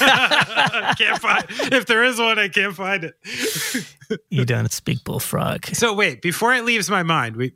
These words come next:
Speaker 1: we brought up Jeff Rosenstock in the intro. I'd like to give him a little love. Remember in our episode, episode four twenty,
Speaker 2: Mm-hmm.
Speaker 1: bump, bump, um,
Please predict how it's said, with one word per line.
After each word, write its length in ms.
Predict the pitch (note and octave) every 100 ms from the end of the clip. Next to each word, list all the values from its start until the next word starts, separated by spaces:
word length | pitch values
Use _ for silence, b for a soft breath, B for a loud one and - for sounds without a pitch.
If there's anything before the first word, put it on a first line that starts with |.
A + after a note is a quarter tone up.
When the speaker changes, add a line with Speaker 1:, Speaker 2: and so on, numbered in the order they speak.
| -
Speaker 1:
we 140 | C#3
brought 300 | B2+ D#3+ F#3+
up 260 | F#3 D#3 _
Jeff 280 | E3+ E3+ E3
Rosenstock 760 | E3 D#3 C#3 - C3 G#2+ G2+
in 120 | B2+ A#2
the 320 | A2+ A2 G#2
intro. 580 | D3+ G#3 - A#2 G2+ A2 B2
I'd 160 | A#2+ C3+
like 160 | G3
to 80 | -
give 160 | F#3 G3+
him 100 | E3+
a 40 |
little 280 | E3 D#3+ C3
love. 540 | C3+ G3+ A2 G2+ - _
Remember 400 | C3+ D#3+ G#3+ A3+
in 160 | G3 F3+
our 160 | F3
episode, 720 | D#3 G#3 F3 - A2+ G2 G#2 - _ _ _ _ -
episode 460 | D3 D3+ E3+ D3
four 300 | - D#3 C#3
twenty, 500 | - E3+ D#3+ G#2+ A2 - _ _ _ _ _
Speaker 2:
Mm-hmm. 120 | D#3+
Speaker 1:
bump, 300 | C#3+ A#2+ B2+
bump, 200 | E3+ G#2+ _ _ _ _ _ -
um, 440 | D3+ C#3+ C3 A#2+